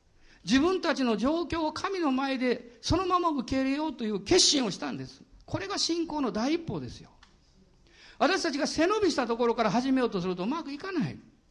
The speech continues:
そのままの目線で、そのままでやるということですよ。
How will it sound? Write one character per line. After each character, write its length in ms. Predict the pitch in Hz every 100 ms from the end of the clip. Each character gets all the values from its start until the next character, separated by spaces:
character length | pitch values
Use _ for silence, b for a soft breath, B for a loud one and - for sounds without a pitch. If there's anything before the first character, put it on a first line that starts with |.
| _ _ _ - - _ _ _ _ _ _ _ _ _ _ _ _ _
そ 220 | - -
の 140 | 359 427
ま 160 | 415
ま 120 | 415 392
の 120 | 330
目 140 | 254
線 280 | 240 254 262
で、 360 | 302 226 - - - _ _ _ _ _ _ -
そ 180 | - 294
の 140 | 403
ま 160 | 392 392
ま 120 | 370
で 140 | 339
や 100 | 262
る 180 | 269 311
と 140 | - 143
い 80 |
う 40 | -
こ 80 | -
と 80 |
で 140 | - -
す 120 |
よ。 80 | -